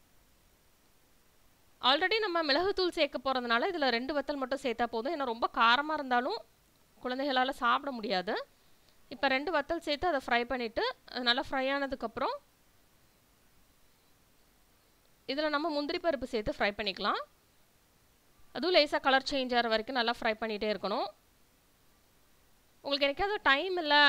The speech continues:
இந்த மாதிரி டைம்லலாம் நீங்க இந்த மாதிரி, அ, ஈஸியான recipe try பண்ணி பாருங்க. ரொம்ப குயிக்கா செஞ்சிடலாம். குழந்தைகளும் விரும்பி சாப்பிடுவாங்க.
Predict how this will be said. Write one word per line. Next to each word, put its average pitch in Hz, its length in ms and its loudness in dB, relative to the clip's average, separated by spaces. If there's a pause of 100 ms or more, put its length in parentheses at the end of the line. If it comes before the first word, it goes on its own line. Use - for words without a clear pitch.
இந்த 262 120 -2
மாதிரி 277 260 0
டைம்லலாம் 269 380 0
நீங்க 294 180 -4
இந்த 262 80 -4
மாதிரி, 269 220 -2 (260)
அ, 233 120 -4 (380)
ஈஸியான 320 380 0
recipe 269 380 -4 (680)
try 240 200 0
பண்ணி 233 140 -4
பாருங்க. 185 320 0 (2000)
ரொம்ப 269 300 -4
குயிக்கா 302 320 -4
செஞ்சிடலாம். 214 480 -2 (1700)
குழந்தைகளும் 370 560 -2 (140)
விரும்பி 320 380 -4
சாப்பிடுவாங்க. 233 480 0